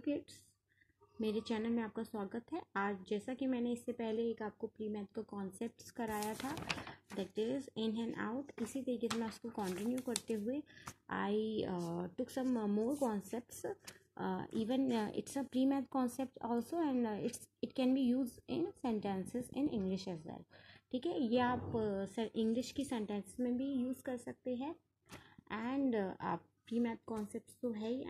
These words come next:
and it is very important for kids because हम सोचते हैं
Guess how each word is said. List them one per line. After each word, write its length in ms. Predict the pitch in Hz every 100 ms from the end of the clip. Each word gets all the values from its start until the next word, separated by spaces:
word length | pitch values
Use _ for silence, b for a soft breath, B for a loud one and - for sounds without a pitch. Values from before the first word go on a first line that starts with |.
| 254
and 120 | 254
it 100 | 247 294
is 100 | 240 220
very 240 | 208 233 285
important 500 | 269 233 208 214 208
for 80 | 226 208
kids 240 | 208 - 226
because 280 | 226 277
हम 140 | 254 262
सोचते 380 | 269 262 - 269
हैं 180 | 269